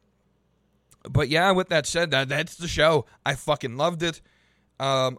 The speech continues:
I'm so pumped for two, uh, a week from, what, it's a week fr-, it's next week, isn't it? February fourth is, is next Saturday, isn't it?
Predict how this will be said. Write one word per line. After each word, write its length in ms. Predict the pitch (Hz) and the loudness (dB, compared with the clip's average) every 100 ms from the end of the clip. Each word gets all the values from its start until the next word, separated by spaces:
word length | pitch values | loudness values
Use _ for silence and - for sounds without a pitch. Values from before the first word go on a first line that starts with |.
| - | -4
I'm 280 | 143 202 175 | 0 0 -2
so 340 | - 175 175 | -2 -2 2
pumped 540 | 135 143 143 117 - - _ _ _ _ _ _ _ _ | 2 2 -2 -4 -16 -20 _ _ _ _ _ _ _ _
for 160 | _ 135 | _ -12
two, 240 | - 156 156 | -6 -6 -4
uh, 240 | 135 127 117 | -2 -2 -2
a 80 | |
week 300 | 127 139 143 | -4 -4 -6
from, 460 | - 139 131 131 120 - _ _ - | -10 -6 -6 -4 -10 -12 _ _ -18
what, 140 | - 113 | -8 -8
it's 80 | 98 | -6
a 80 | |
week 260 | 110 139 143 | -6 -4 -4
fr-, 200 | - 139 | -8 -8
it's 200 | 131 131 | -8 -4
next 300 | 135 143 - | -4 -2 -2
week, 260 | 151 202 135 | -2 -2 -2
isn't 260 | 143 180 | 0 0
it? 120 | 214 _ _ _ _ _ | -2 _ _ _ _ _
February 720 | - - 156 160 160 165 165 147 | -14 -4 -2 -2 0 2 2 -2
fourth 460 | - 139 180 180 | -4 0 0 0
is, 400 | 160 143 - - _ _ _ _ _ _ _ _ _ _ _ | -4 -4 -10 -16 _ _ _ _ _ _ _ _ _ _ _
is 280 | 135 143 127 | -4 -2 -4
next 760 | 131 147 143 - - - - - _ _ | -2 -2 -2 -6 -6 -6 -6 -14 _ _
Saturday, 840 | - - 151 190 349 143 127 123 | -14 -6 -2 0 -2 -2 -4 -2
isn't 260 | 151 180 | -4 -4
it? 120 | 196 | -8